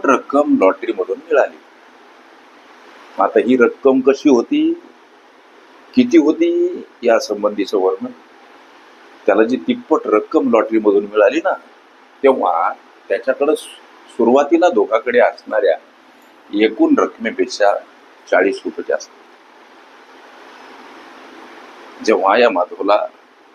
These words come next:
लॉटरी लागली, त्या लॉटरीमधून जे पैसे, रक्कम प्राप्त झाली, त्या रकमेचं वर्णन गणित असं करते की माधवला त्याच्याजवळ असलेल्या रकमेच्या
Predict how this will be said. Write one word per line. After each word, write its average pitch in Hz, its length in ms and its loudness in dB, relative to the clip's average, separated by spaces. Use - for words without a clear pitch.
लॉटरी 131 400 4
लागली, 92 300 -2
त्या 92 100 2
लॉटरीमधून 113 840 0
जे 117 140 0
पैसे, 95 640 0
रक्कम 156 400 -2
प्राप्त 85 340 -2
झाली, 82 320 -6
त्या 123 520 0
रकमेचं 110 440 -6
वर्णन 107 520 2
गणित 120 240 0
असं 101 240 -4
करते 101 360 -6
की 143 360 -6
माधवला 127 520 2
त्याच्याजवळ 143 540 0
असलेल्या 98 800 0
रकमेच्या 98 840 -6